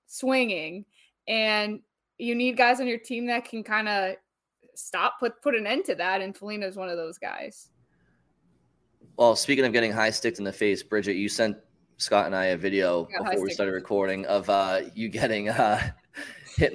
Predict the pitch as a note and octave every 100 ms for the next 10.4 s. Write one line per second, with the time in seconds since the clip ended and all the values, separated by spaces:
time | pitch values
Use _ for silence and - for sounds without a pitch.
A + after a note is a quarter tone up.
0 | B2 C#3 B2 A#2+ A#2+ A#2 A2+ G#2 G#2 G#2+
1 | G2+ G2 G2+ G2+ - F2+ F2 F#2 - -
2 | G2+ G2 F#2+ F#2 - G2+ F#2+ F#2 F#2+ F#2+
3 | F2 F2 - A#2 F2 E2+ - G#2+ F#2+ G#2
4 | G2 A2 G#2+ G2 F#2+ F#2 F2+ F#2 _ _
5 | _ _ G#2 - F2+ - F2 F#2 - -
6 | - C4 C4+ D#4+ C4+ C4+ C4+ A#3 G#3+ G#3+
7 | G3 B3 - - - - - _ - A#2
8 | G#2+ G#2+ - - C4+ B3+ A3 B3 B3+ C#4+
9 | C4 B3+ - B3 B3+ A#3 F#3 F#3+ - A3+
10 | A3+ G3+ G3+